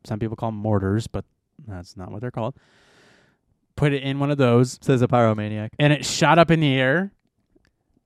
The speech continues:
Speaker 1: and then we were like, "Where is it?"
Speaker 2: <laughs>
Speaker 1: 'Cause I didn't see it go. I didn't see it in the sky at all.
Speaker 2: No,
Speaker 1: But
Speaker 2: it
Speaker 1: I,
Speaker 2: never
Speaker 1: it went up. It for sure went up, but
Speaker 2: Yeah.
Speaker 1: we didn't know where it went.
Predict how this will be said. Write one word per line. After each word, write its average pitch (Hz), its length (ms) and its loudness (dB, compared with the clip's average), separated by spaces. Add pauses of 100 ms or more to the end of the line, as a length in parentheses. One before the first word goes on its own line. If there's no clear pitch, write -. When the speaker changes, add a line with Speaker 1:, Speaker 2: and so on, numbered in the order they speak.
Speaker 1:
and 135 220 0
then 139 100 2
we 143 100 4
were 139 120 0
like, 120 380 -6 (640)
"Where 127 440 0
is 151 180 2
it?" 120 220 -4 (100)
Speaker 2:
<laughs> - 500 0
Speaker 1:
'Cause 170 200 8
I 170 140 8
didn't 190 180 4
see 185 360 0
it 127 180 -4
go. 135 180 -2
I 135 100 -2
didn't 151 180 -6
see 151 300 -2
it 135 140 -4
in 131 140 -6
the 113 80 -6
sky 151 360 -2
at 113 80 0
all. 101 280 -4
Speaker 2:
No, 151 140 4
Speaker 1:
But 143 80 8
Speaker 2:
it 175 40 6
Speaker 1:
I, 165 80 6
Speaker 2:
never 151 140 4
Speaker 1:
it 160 120 2
went 214 240 2
up. 190 360 2
It 151 120 -6
for 165 120 -6
sure 220 240 -4
went 170 200 -6
up, 175 200 -4
but 139 80 -4
Speaker 2:
Yeah. - 120 2
Speaker 1:
we 147 60 2
didn't 147 120 -2
know 139 100 0
where 127 200 -2
it 107 80 -8
went. 139 300 -2